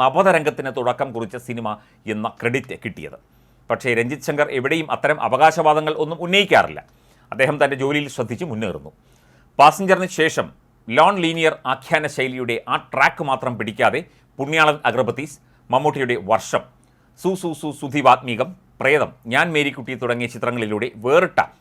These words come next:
ഒരു മാർഗത്തിലൂടെ കടന്നു പോവുകയായിരുന്നു രഞ്ജിത്ത് ശങ്കർ. ഈ രഞ്ജിത്ത് ശങ്കർ യങ് സൂപ്പർ സ്റ്റാർ ഉണ്ണി മുകുന്ദനുമായി ചേർന്ന് ചിത്രം ചെയ്യുമ്പോൾ പ്രതീക്ഷകൾ ഏറെയാണ്. ജയ് ഗണേഷ് എന്ന സൂപ്പർ ഹീറോയുടെ കഥയാണ് ഇത് എന്നാണ് പലപ്പോഴും ചിത്രത്തെക്കുറിച്ച് വാർത്തകൾ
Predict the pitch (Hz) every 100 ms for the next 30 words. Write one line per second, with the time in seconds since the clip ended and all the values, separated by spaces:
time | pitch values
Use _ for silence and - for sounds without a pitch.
0 | - 127 123 120 127 117 107 - 110 120
1 | 110 104 90 78 85 151 _ _ 107 107
2 | 90 - 80 76 _ _ _ _ _ _
3 | - 180 170 190 214 190 202 - _ -
4 | 139 214 - 175 156 147 147 117 127 160
5 | 196 170 156 143 139 123 127 123 123 -
6 | 110 147 156 127 117 107 67 _ _ -
7 | 127 180 - 120 104 98 87 69 65 -
8 | _ _ _ _ _ 98 151 190 175 139
9 | 135 131 123 143 123 113 131 135 123 113
10 | - 127 98 92 - _ 107 110 127 113
11 | 107 90 92 104 110 160 160 117 120 127
12 | 143 113 107 - 92 90 110 - 113